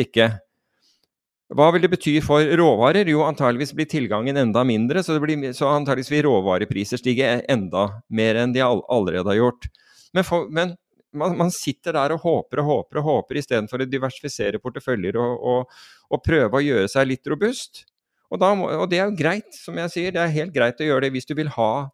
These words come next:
den samme risikoen uansett. Det er som å kjøre rally på, på en, på en isete skogsbilvei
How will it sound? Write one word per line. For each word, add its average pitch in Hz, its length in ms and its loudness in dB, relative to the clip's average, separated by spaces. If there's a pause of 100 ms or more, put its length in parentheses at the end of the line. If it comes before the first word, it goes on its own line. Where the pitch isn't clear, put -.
den 147 100 -10
samme 120 380 -2
risikoen 143 560 -4 (160)
uansett. 143 600 -4 (1000)
Det 175 160 4
er 127 160 6
som 143 240 -2
å 156 120 4 (920)
kjøre 147 320 6
rally 117 340 4
på, 135 160 0
på 135 160 -2
en, 143 140 0 (100)
på 143 140 0
en 151 100 -6
isete 117 400 -2
skogsbilvei 135 640 0